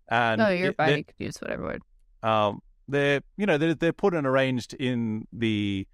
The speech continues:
Speaker 1: field, like, to play a game, and they, there's so many angles. So if you go hide behind one bunker, it, then you have to cover four angles and stuff like that, and it seems to be really artificial, which is how the game works. It's for the game.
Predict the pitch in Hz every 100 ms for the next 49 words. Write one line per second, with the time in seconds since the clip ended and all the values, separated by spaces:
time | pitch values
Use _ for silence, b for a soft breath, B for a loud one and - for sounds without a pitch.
0 | _ - 151 131 113 117 107 - 123 107
1 | 117 113 98 90 - 104 101 95 - _
2 | _ _ _ 123 120 120 120 - _ _
3 | _ _ _ 180 - 143 131 - 143 147
4 | 139 - 117 120 87 80 - - 117 117
5 | 131 117 127 123 127 - - 120 120 110
6 | 113 107 143 127 127 123 120 110 b b
7 | - 143 135 135 127 127 - 117 127 113
8 | 110 - 123 110 107 104 104 110 101 107
9 | - 107 101 110 107 101 98 _ _ _
10 | - 127 - 127 120 120 101 - - -
11 | 117 113 104 107 113 107 101 101 202 190
12 | 123 160 165 127 156 139 113 110 104 120
13 | - - 107 - 104 90 113 85